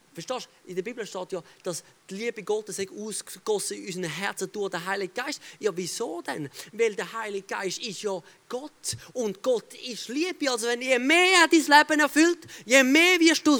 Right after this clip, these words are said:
erfüllt von dieser Liebe. Je mehr du sagst, nicht ich, sondern du, je mehr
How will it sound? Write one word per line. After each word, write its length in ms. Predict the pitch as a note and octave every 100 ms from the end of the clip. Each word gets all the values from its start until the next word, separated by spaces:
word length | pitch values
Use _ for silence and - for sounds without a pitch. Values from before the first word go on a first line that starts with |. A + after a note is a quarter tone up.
| G#3+
erfüllt 460 | B3+ - D4+ E4+
von 120 | - C4
dieser 200 | B3+ B3
Liebe. 420 | C#4 E4 D4 A3 - -
Je 180 | C4 D4+
mehr 280 | E4 F4+ F#4+
du 140 | F4
sagst, 440 | D4+ D4+ F4 - - -
nicht 280 | G#3+ E4 D#4+
ich, 400 | D#4 F#4+ F#4 F#4 -
sondern 400 | D#4 C#4+ C#4 G#3
du, 340 | D#4 F4 C4 - F3
je 200 | B3+ B3
mehr 560 | C4 D#4 D#4 C#4+ D#3